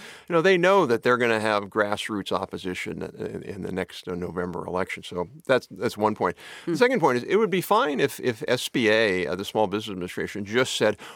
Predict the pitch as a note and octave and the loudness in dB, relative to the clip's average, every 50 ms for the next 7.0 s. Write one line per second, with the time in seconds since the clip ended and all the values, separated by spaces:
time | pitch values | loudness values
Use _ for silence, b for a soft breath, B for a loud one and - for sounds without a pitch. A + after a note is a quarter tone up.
0 | B B - D#4 E4+ D4 B3+ A3 G3 F#3 E3+ D#3+ D#3 D3 - - - - B2+ B2 | B B 4 6 6 8 6 6 6 4 4 4 4 2 2 0 0 2 2 2
1 | B2 A2+ A2 F#2+ F#2 G2+ G#2+ A2+ A#2 A2+ A#2 - - B2 D3+ D3 D#3 D3+ - - | 4 4 2 2 4 2 0 0 0 -2 -4 -6 -2 -2 0 0 0 0 -2 -8
2 | - - C3 A#2 A2+ G#2+ G2+ G2 F#2+ F#2+ G2+ G2 G2+ G2+ F#2+ F#2+ G2+ G#2+ - - | -2 -2 0 2 4 4 4 4 2 2 0 2 0 0 2 2 0 0 -4 -6
3 | F#2 D#2+ F#2 F#2 F2 - - - A2+ A2+ A2+ A#2 A2 D#2 - _ C#2+ E2+ A2 G#2+ | -4 -4 -2 -2 -4 -4 -2 0 2 2 2 0 -4 -8 -8 _ -4 -2 -2 -2
4 | G#2 - - - - B2+ A#2+ B2 C3 C3+ C3 A#2 G#2+ G#2 G2 F#2 - - - - | -2 -6 -10 -4 -2 2 4 4 4 4 4 2 0 -4 -6 -8 -10 -12 0 2
5 | G2+ G#2 G#2+ F#2+ F#2+ - - _ _ _ - - - - - A#2 A#2+ A#2 - - | 2 2 2 0 -2 -6 -6 _ _ _ -10 -10 -6 0 2 4 4 2 0 -6
6 | - - - - - - - - - _ _ _ _ - A3+ A#3 - C3+ E2+ | -10 -8 -8 -12 -12 -12 -16 -16 -20 _ _ _ _ 0 0 2 2 -4 -4